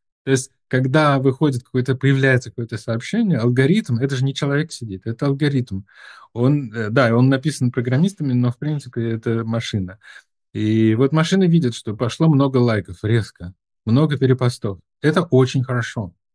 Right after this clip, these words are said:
Это означает, что, а, вот это сообщение, э, алгоритм не знает, что в этом сообщении написано.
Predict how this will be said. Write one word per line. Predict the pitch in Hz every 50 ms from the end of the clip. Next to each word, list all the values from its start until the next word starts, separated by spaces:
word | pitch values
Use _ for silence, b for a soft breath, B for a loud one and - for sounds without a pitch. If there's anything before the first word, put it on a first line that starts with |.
| _ _ -
Это | 120 - 123
означает, | 123 123 131 131 127 - 127 123 123 123 -
что, | - _ - 113 110 - b b b b b b b b b b -
а, | 110 107 107 107 110 110 107 107
вот | 110 107 107 117 120 - - -
это | 131 131 135 123
сообщение, | - - 117 117 113 - - 170 175 170 139 123 120 -
э, | - - 110 117 113 120 123 - _ _ _ _ _ _ -
алгоритм | 131 123 147 185 170 170 156
не | 156
знает, | 139 143 143 143 131
что | - - 113 104
в |
этом | 104 - 101 95
сообщении | - 92 87 85 - 101 87 92
написано. | 95 87 82 - - - _